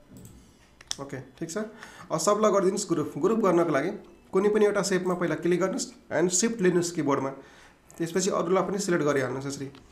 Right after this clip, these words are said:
Right click गर्नुहोस्, ग्रुपमा जानुहोस्, choose गर्नुहोस् यहाँदेखि ग्रुप। अब यो एउटैमा आइसकेको छ। अब के गर्नुहोस्, यसलाई copy गरिदिनुहोस् यहाँदेखि, ओके?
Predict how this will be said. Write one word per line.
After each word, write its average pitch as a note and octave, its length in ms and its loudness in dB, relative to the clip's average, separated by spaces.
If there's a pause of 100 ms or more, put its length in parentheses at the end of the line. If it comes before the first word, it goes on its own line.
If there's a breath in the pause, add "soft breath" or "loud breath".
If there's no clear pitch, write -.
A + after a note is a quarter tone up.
(380 soft breath)
Right D#3+ 240 4
click G3 200 0
गर्नुहोस्, - 560 -4 (300)
ग्रुपमा F3+ 400 0
जानुहोस्, A3 260 -2 (280)
choose F3 160 4
गर्नुहोस् E3+ 220 4
यहाँदेखि E3 240 0
ग्रुप। B2+ 220 -4 (380 loud breath)
अब D3 80 0
यो F3 160 2
एउटैमा E3+ 300 4
आइसकेको C#3 300 0
छ। G3 80 -8 (440 loud breath)
अब E3+ 240 2
के G3 80 4
गर्नुहोस्, G3+ 240 4
यसलाई G3 140 4
copy F#3 260 4
गरिदिनुहोस् C#3+ 340 2
यहाँदेखि, C#3 280 -2 (240)
ओके? G3+ 140 -6